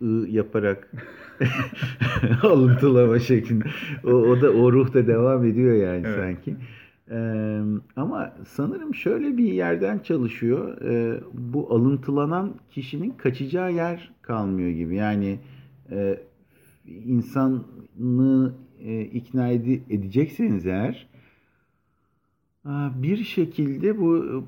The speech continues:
Speaker 1: e, şeyi satın alması gerekiyor. Satın alması için de yenilir yutulur olması gerekiyor. "Ha, benim düşündüğüm baştan aşağı yanlışmış ve saçmalıkmış. Şimdi aydınlandım, e, ve bundan sonra böyle düşünüyorum." gibi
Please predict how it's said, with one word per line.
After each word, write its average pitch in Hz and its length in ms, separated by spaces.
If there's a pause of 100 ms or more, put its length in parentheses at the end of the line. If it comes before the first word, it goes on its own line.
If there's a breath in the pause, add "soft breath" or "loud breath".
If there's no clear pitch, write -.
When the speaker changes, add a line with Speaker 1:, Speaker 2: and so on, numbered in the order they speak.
(180)
Speaker 1:
e, - 40
şeyi - 240
satın 208 300
alması 127 420
gerekiyor. 92 680
Satın 131 280
alması 151 440
için 175 200
de 233 40
yenilir 165 440
yutulur 160 440
olması 117 380
gerekiyor. 104 300
"Ha, 139 300
benim 143 420 (160)
düşündüğüm 131 580
baştan 104 360
aşağı 123 380
yanlışmış 117 600
ve 110 80
saçmalıkmış. 110 720 (140)
Şimdi 127 260
aydınlandım, 104 720 (320)
e, - 60
ve 110 380
bundan 120 200
sonra 110 240
böyle 120 240
düşünüyorum." 110 500
gibi 117 320